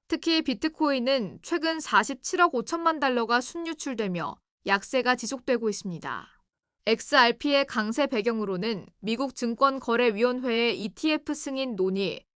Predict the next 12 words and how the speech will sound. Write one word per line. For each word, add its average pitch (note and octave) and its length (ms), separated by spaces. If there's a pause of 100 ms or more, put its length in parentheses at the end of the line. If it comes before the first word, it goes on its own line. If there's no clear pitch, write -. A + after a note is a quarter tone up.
리플과의 C4 640
소송 E4 320
관련 B3+ 460
긍정적 B3 580
전망, F#3+ 480 (380)
트럼프 E4+ 340
대통령의 B3 640
암호화폐 B3 760
준비자산 C4+ 680
계획 A3+ 360
등이 G#3 220
꼽힙니다. G#3 680